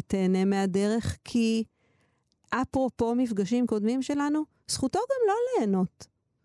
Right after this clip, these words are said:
וחלק מהעניין הוא שאפשר לנסוע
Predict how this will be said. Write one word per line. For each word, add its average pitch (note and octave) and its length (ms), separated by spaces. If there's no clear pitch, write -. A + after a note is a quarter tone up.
וחלק D4 680
מהעניין B3+ 640
הוא G3 220
שאפשר F#3 1300
לנסוע G3+ 800